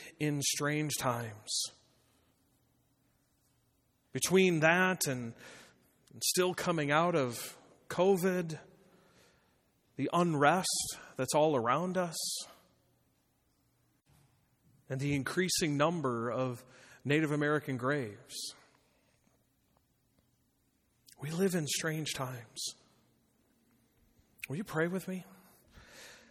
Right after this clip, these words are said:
Gracious and almighty God, we come striving to hear your word. We're, we're trying to understand what, what this ascension means for us, especially in,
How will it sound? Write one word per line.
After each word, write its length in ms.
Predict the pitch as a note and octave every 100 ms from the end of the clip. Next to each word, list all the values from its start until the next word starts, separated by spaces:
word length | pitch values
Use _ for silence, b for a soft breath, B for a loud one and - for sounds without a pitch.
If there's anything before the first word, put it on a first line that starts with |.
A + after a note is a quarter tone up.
| B B B _ _ -
Gracious 340 | G#3 G3 F3+
and 100 | F3
almighty 300 | E3 D3+ D3+
God, 200 | C#3+ D3
we 120 | C#3 F3+
come 200 | - E3+
striving 440 | - E3 F3 D#3
to 80 | D3
hear 140 | D#3
your 180 | D#3 C3+
word. 320 | B2+ E3 D#3
We're, 340 | D3 D#3 D3 A2+
we're 140 | D3
trying 340 | - F3 F#3
to 100 | F#3
understand 680 | E3 D#3+ C#3 - F3 F3+ D3+
what, 200 | D3 E3 - - - _ _ _ _ _ _ _
what 160 | - D#3+
this 180 | G#3 -
ascension 680 | D3 - E3+ F#3+ - D#3+ C#3
means 380 | D3 E3+ D#3+ -
for 180 | C3 B2
us, 520 | G#2+ G#2 - - - - _ _ _ _ _ _ _ _ _ _
especially 600 | - - G3 G3 G3 F3+
in, 240 | D#3+ D#3+